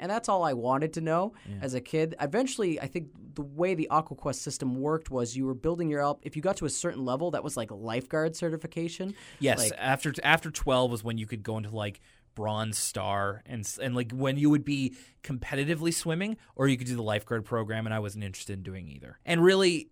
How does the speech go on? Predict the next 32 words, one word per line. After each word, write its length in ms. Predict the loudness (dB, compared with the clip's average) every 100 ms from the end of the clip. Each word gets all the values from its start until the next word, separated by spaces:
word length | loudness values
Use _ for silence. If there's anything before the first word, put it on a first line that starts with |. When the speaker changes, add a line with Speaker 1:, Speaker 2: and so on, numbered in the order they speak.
| _
Speaker 2:
it's 320 | -2 -2 2
up 160 | -2 2
to 160 | 0 0
the 320 | -2 -10 -10
parents' 460 | -6 -4 -2 -4
discretion. 560 | -6 -8 -4 -4 -4 -8
Like, 180 | -8 -8 -2
my 140 | 0
mother 300 | 2 2 0
wanted 240 | 0 -4
to 40 | -6
see 180 | -6 -6
me 100 | -6
through 300 | -8 -8 -8
the 80 |
whole 260 | -6 -6 -6
way 240 | -4 -4
just 180 | -4 -6
so 140 | -4 -6
I 80 |
could 120 | -6 -8
be 120 | -10
a 40 |
proficient 420 | -10 -12 -12 -12 -14
swimmer, 260 | -10 -8
which 220 | -6 -8 -10 -20 -10 0
I 100 | 4
am. 280 | 6 6 2
And 360 | 2 2 2 -2 -14 _
I 140 | -10 -6
often 340 | -6 -4 -6
forget 560 | -4 -6 -4 -4 -4